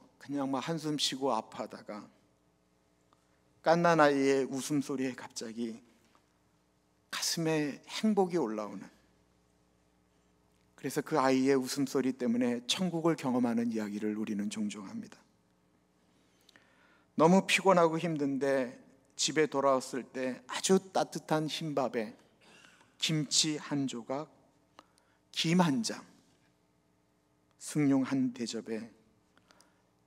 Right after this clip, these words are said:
천국을 경험하곤 합니다. 누군가 힘들고 어려운데, 아무도 나의, 나의 편이 아니다라고 생각되어지는데, 갑자기 누군가가 탁 던지는 따뜻한 한마디에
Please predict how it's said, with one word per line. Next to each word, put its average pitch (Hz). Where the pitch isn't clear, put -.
천국을 127
경험하곤 101
합니다. -
누군가 190
힘들고 226
어려운데, 127
아무도 226
나의, 180
나의 156
편이 165
아니다라고 147
생각되어지는데, 117
갑자기 147
누군가가 135
탁 -
던지는 131
따뜻한 131
한마디에 113